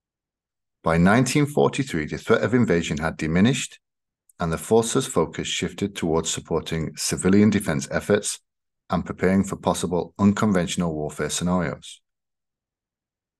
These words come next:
Some Home Guard units were even equipped with more modern arms and heavy artillery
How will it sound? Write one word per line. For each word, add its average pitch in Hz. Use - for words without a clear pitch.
Some 135
Home 135
Guard 98
units 80
were -
even 101
equipped 123
with 80
more 78
modern 87
arms 82
and 73
heavy 95
artillery 78